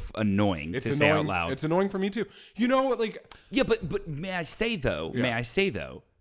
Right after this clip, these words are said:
Speaker 1: uh, while you drink rosé, I, I, I, may I say though, I think for, I think for me, the difference is that people who think the golden age of singing is dead, they're,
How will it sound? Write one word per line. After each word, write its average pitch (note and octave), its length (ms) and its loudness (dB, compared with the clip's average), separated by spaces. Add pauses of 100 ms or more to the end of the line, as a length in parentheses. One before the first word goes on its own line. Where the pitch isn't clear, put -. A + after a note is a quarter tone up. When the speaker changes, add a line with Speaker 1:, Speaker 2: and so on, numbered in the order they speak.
(160)
Speaker 1:
uh, G#2+ 280 -12
while A2 160 -6
you A2+ 80 0
drink G#2+ 320 -4
rosé, G2+ 560 2
I, A#2 80 2 (100)
I, B2 180 0 (160)
I, - 60 -4 (100)
may B2+ 300 -2
I C3 80 -2
say F3+ 160 0
though, D3+ 140 0
I B2+ 120 2
think E3 260 -4
for, - 200 -6
I B2 60 -6
think C3 200 -6
for C3 120 -2
me, C#3+ 840 0 (220)
the D3 80 2
difference B2+ 500 -2
is C3 140 -6
that G#2 320 -6 (280)
people G#3 300 -2
who E3+ 160 0
think C#3 240 -4
the C3+ 60 -4
golden B2 320 -2
age A#2 180 -2
of G#2 80 -6
singing A#2+ 380 -2
is F#2+ 140 -4
dead, F2 340 -4 (320)
they're, B2 180 0